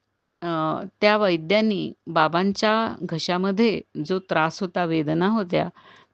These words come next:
त्याच्यासाठी गुलर नावाच्या एका वृक्षाची साल काढून आणायला सांगितली.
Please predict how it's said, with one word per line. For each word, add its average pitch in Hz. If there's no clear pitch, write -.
त्याच्यासाठी 208
गुलर 190
नावाच्या 196
एका 175
वृक्षाची 175
साल 175
काढून 175
आणायला 160
सांगितली. 180